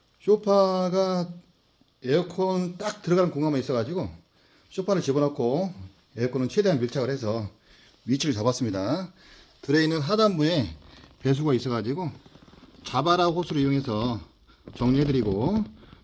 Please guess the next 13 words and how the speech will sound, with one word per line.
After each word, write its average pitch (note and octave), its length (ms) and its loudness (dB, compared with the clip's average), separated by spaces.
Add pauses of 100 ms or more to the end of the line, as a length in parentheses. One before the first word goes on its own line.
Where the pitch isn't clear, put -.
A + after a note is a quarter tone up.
메인 D#3+ 400 4
전원은 D3 520 2 (400)
이점오 C#3+ 640 8
스퀘어로 C#3 260 6
해서 A#2+ 280 8
안전하게 A#2 640 6 (640)
전기선 C#3+ 560 10
작업을 A#2 440 4 (280)
마무리했습니다. G#2 880 2 (2000)
스탠드 G#3+ 340 2
위치를 F3 240 2
잡을 C3+ 220 4
때는 D3 360 2